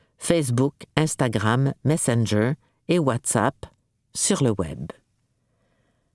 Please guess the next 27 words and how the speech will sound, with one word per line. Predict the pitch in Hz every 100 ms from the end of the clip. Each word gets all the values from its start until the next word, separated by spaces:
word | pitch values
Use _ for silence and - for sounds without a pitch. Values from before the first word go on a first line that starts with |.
| _
Malgré | 147 170 165 185
son | 180 143 123
boycottage | 110 101 - 127 - 156 139 120
des | 120 117
nouvelles | 127 117 127 113
des | 110
médias | 113 113 - 139
depuis | 123 107 -
le | 110
premier | - - 151 139 139
août | - 151
deux | 127
mille | 107 98
vingt-trois, | - 117 131 - - 175 - _ _ _ _ _ _ -
Facebook | - 185 151 143 196 - - -
a | 117
plus | - 220 170
d'abonnés | 139 127 131 143
que | 139 151 165
jamais | 139 113 131 -
au | 156
Canada, | 170 139 107 101 87 104 190 _ _ _ _ _ _ _ _ _ -
quatre-vingt-quatre | 208 180 156 143 135 123 -
pour | - 113
cent | - 180 185
des | 143
répondants | 120 117 - 98 90 127 175